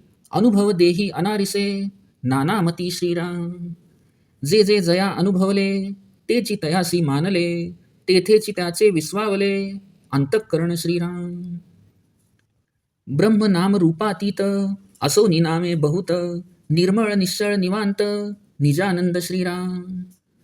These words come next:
અરૂપ અલક્ષ અગોચર અચ્યુતાનંત અપરાંપર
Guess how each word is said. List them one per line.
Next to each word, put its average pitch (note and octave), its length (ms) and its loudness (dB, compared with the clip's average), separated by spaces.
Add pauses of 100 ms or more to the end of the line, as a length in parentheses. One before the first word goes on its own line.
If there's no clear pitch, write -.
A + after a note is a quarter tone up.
(180)
અરૂપ G#3 320 2
અલક્ષ G3 460 -2
અગોચર G3+ 500 2 (600)
અચ્યુતાનંત F3+ 800 -2
અપરાંપર F3+ 640 0